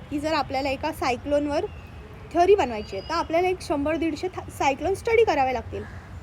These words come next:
तसंच जर आपल्याला फॅमिलीवर स्टडी करायची आहे तर आपल्याला शंभर दीडशे फॅमिली स्टडी करू आणि मग त्यांच्यातून जे कॉमन निघतं त्याच्यातून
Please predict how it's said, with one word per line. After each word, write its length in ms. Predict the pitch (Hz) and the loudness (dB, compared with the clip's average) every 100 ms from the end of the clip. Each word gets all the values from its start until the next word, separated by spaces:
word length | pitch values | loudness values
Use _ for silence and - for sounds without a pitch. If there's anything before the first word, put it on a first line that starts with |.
| - | -2
तसंच 260 | 339 440 415 | 0 2 4
जर 120 | 427 | 4
आपल्याला 320 | 392 - 403 | 4 4 2
फॅमिलीवर 560 | 440 403 294 320 370 415 | 4 4 4 6 4 4
स्टडी 360 | 403 - 370 392 | 0 2 4 4
करायची 440 | 311 214 - 180 | 2 0 -4 -8
आहे 120 | - - - - - - | -8 -12 -14 -14 -12 -2
तर 120 | 381 403 | 0 0
आपल्याला 420 | 302 262 233 269 440 - - - - - - - | -2 0 0 -2 -4 -10 -16 -16 -16 -16 -16 -14
शंभर 360 | - 370 339 415 | 0 2 4 4
दीडशे 300 | 403 349 427 | 4 4 2
फॅमिली 400 | 403 330 330 381 | 0 0 2 2
स्टडी 260 | - 415 415 | 2 2 2
करू 260 | 381 339 339 - - | 2 -2 -6 -12 -10
आणि 140 | 240 | -8
मग 120 | 262 | -6
त्यांच्यातून 480 | 285 302 285 339 381 | -4 -2 -2 0 0
जे 100 | 349 | 0
कॉमन 320 | 381 311 320 | 0 0 0
निघतं 320 | 339 349 - 349 - - - - | -2 -4 -4 -4 -6 -14 -14 -10
त्याच्यातून 340 | 226 269 302 | -6 -2 0